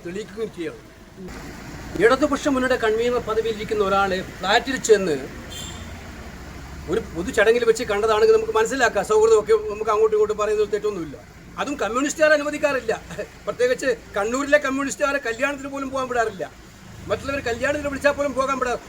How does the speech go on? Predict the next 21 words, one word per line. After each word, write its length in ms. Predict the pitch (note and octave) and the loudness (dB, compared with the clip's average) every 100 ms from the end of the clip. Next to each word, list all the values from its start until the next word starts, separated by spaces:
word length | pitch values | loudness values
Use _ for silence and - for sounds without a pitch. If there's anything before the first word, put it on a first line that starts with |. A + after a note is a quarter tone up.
| - | -8
ഒരു 100 | B3+ | -4
കോൺഗ്രസ്സുകാരൻ 540 | G#3+ A3 C4 C#4+ C4+ C#4 | -2 -2 -4 -6 -6 -4
കല്യാണത്തിന് 400 | A#3 A#3+ C4+ C#4 C4+ | -4 -4 -6 -6 -6
വിളിച്ചാൽ 200 | C4 C#4 | -6 -6
പോകരുതെന്ന് 460 | A#3+ C4 C#4+ D4 D4 | -2 0 0 0 -2
പറയുന്ന 200 | C#4 C#4 C4 | -2 -2 -2
പാർട്ടിയാണ് 360 | C4 C4+ C4 B3 | -2 -2 -2 0
കണ്ണൂരിലെ 320 | A#3+ A#3+ A#3+ A#3 | -2 -2 -4 -4
കമ്മ്യൂണിസ്റ്റ് 360 | A3+ A3+ G#3+ G#3 | -4 -6 -6 -6
പാർട്ടി. 200 | F3+ C#3+ - - - - - - - - - | -6 -8 -18 -20 -20 -20 -20 -20 -18 -18 -10
മനസ്സിലായില്ലേ? 440 | A3 A3 C4 A3 D3+ G#3 | -8 -2 2 2 0 -2
അത് 100 | A3+ | 0
പൊതുചടങ്ങിൽ. 440 | A#3+ C#4 C#4 A3+ D#3+ - - - | 0 2 2 2 -2 -8 -14 -10
പക്ഷേ 160 | D#4+ D#4+ | -10 -8
പൊതുചടങ്ങിലാണെങ്കിൽ 640 | E4 E4+ E4 D#4+ D4 D4+ D4+ | -6 -2 -2 -2 -4 -2 -4
നമുക്ക് 160 | C4 | -2
സമ്മതിക്കാം. 380 | C4 B3+ A3+ - - - G3 | -2 -2 -2 -4 -8 -12 -10
ഇത് 140 | C4 F4 A#4 - - G3+ | -8 -6 -6 -10 -10 -10
അദ്ദേഹത്തിൻ്റെ 360 | B3+ D4 D#4 D#4 | -4 -4 -2 -4
ഫ്ലാറ്റിൽ 400 | G#3+ G3+ C#4 E4 C#4+ | -2 -2 -2 -6 -4
പോയി 160 | D#4 | -4